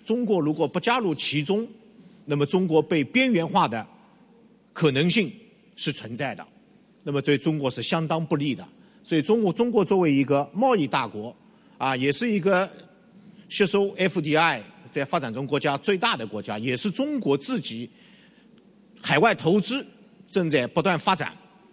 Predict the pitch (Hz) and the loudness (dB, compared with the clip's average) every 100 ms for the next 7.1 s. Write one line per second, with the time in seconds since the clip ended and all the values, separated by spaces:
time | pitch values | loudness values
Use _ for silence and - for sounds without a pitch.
0 | _ _ _ _ - 175 160 135 120 - | _ _ _ _ 0 2 2 0 -2 -6
1 | - - _ _ - - 127 143 135 - | -20 -20 _ _ -14 -2 0 2 -2 -4
2 | - 214 - 233 208 143 143 - 202 190 | -4 0 0 0 0 0 0 -2 0 2
3 | 131 135 247 214 120 - 143 120 117 110 | 4 4 4 2 0 -2 -2 0 -2 -2
4 | 110 110 - - - - - 190 - 175 | -4 -6 -12 -20 -20 -12 0 2 4 0
5 | 120 110 131 139 135 143 - - - 127 | 0 0 0 0 0 -2 -10 -20 -8 -4
6 | 127 143 160 123 120 147 160 147 165 101 | -2 0 2 0 -4 0 0 2 0 0